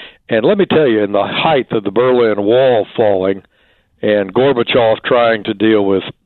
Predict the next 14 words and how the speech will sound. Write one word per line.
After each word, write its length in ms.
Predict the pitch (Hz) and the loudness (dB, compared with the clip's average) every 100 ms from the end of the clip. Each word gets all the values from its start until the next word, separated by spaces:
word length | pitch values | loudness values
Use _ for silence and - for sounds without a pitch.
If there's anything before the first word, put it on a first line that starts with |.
| _ - | _ -2
perestroika 840 | 113 104 - 120 113 107 110 101 | -2 0 -2 -2 -2 -2 0 0
and 140 | 92 92 | -2 -2
glasnost 800 | 104 110 113 - 104 101 98 104 | 0 0 0 -2 -2 -2 -2 -6
in 80 | |
the 120 | 92 - | -6 -2
Soviet 420 | 120 107 95 92 | -2 -2 -2 -4
Union, 400 | 110 131 120 98 - - - - _ _ - | -2 -2 -2 -6 -10 -20 -20 -20 _ _ -2
they 180 | 160 | 0
were 320 | 165 127 120 107 | 0 2 0 0
relentless 920 | 95 101 98 92 107 135 143 120 104 - | 0 0 0 2 2 2 0 -2 -4 -4
in 120 | 95 | -8
criticizing 840 | - 123 104 - 107 101 90 90 85 | -4 -2 -2 -4 -2 -2 -4 -10 -8
Bush. 300 | 92 85 85 87 - _ _ _ _ - | -8 -6 -6 -6 -8 _ _ _ _ -4
Margaret 400 | 123 135 120 | -2 0 -2